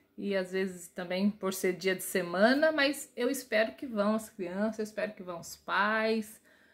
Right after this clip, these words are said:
É, é sempre essa esperança que eu tenho, né? Eu não sei se vão, mas eu espero sempre.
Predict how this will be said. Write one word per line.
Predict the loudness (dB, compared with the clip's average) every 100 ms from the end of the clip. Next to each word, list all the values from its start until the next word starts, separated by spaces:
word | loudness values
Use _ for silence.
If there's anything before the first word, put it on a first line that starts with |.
| _ _ _ -6
É, | -2 -2 -4 -18 _ -8
é | -4
sempre | 0 2 2
essa | 2
esperança | 0 2 2 2 2
que | 0
eu | 0
tenho, | 0 -2 -2
né? | -4 -4
Eu |
não | -2
sei | -2 -2
se | -4 -4
vão, | -2 4 6 6
mas | 0 -2
eu | 0
espero | 4 8 8 6
sempre. | 6 6 6 2 -4